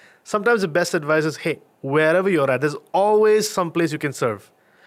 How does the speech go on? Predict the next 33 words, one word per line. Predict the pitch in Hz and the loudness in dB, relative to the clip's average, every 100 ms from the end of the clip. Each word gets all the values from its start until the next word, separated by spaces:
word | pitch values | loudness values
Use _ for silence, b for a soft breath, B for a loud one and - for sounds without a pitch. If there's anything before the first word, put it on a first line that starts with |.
| b | b
Like, | 160 - | -4 0
I, | 165 - | -2 0
I | 156 | -2
tell, | 160 165 151 - | 0 0 -2 -2
I | 147 | -2
tell | 143 156 | -2 -4
the | |
kids | 143 151 127 | -4 -6 -8
who | 135 | -4
go | 135 | -4
from | 135 131 | -4 -6
here, | 135 | -6
who | 131 | -6
travel | 139 139 131 127 | -4 -2 -2 -4
to | |
India, | 131 123 | -6 -6
I | |
say, | 120 - | -8 -4
"Hey, | 165 - b b b b | -6 -6 b b b b
when | 143 143 | -6 -2
you | 151 | 0
go, | 156 | 0
you're | 131 143 | 0 0
an | 147 | 0
amazing | 139 151 160 165 | 0 0 0 0
worship | 151 147 - 135 | 0 0 -2 -8
leader | 143 | -8
here, | 123 113 - | -4 -6 -4
awesome, | 135 147 - 123 | -4 -4 -6 -8
but | 131 | -6
wherever | 127 147 151 185 | -2 2 2 0
you | 226 185 | 0 0
go, | 131 104 | 0 -2